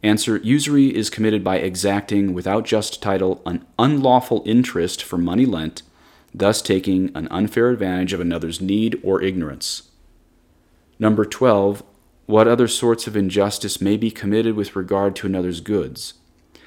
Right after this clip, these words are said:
Answer, by unjustly causing him to lose what he has, or by injuring him in his possessions,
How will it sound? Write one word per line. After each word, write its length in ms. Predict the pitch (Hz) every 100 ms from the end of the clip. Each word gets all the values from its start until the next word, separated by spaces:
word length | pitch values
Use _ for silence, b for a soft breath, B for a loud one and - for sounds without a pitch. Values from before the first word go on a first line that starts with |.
| b b b
Answer, 460 | 113 120 - 127 120
by 240 | 107 107
unjustly 600 | 104 113 131 120 117 -
causing 440 | 107 - 120 120 104
him 180 | 95 92
to 100 | 92
lose 380 | 98 101 98
what 180 | 78 98
he 140 | 123 117
has, 400 | 95 90 90 - b b b -
or 300 | 117 143 165
by 220 | 139 107
injuring 560 | - 110 120 98 85 85
him 220 | 85 87
in 100 | 87
his 120 | 80
possessions, 720 | - 85 85 82 - 95 95